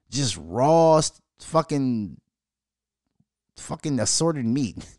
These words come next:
<laughs> Just raw, plain meat. And then she put the seasoning on it as it's in the fucking grease, popping and sizzling. No, Paula, the seasoning is burning and evaporating in the smoke.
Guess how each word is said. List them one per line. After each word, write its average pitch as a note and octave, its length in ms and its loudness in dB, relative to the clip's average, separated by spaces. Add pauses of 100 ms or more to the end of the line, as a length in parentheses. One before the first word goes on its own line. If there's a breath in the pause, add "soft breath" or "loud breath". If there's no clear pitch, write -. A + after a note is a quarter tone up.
(100)
<laughs> - 220 -20
Just E3+ 200 -4
raw, E3+ 400 4
plain F3 520 -2
meat. D#3+ 240 0 (400)
And F3+ 100 -2
then G3+ 140 6
she - 140 0
put G3+ 240 2
the D3+ 80 -2
seasoning F#3 680 4
on C#3+ 140 4
it C#3+ 200 -2
as E3 280 4
it's D#3 160 -4
in E3 220 2
the C#3+ 60 2
fucking C#3 800 0
grease, D3+ 360 0
popping E3+ 420 0
and C3+ 100 0
sizzling. C#3+ 480 0
No, E4+ 380 2
Paula, G#3+ 340 0
the C#4 100 -4
seasoning C#4 480 2
is G3 80 4
burning A3+ 400 2
and G#3+ 120 2
evaporating A#3+ 680 4
in G#3 80 4
the F3 60 6
smoke. - 560 -4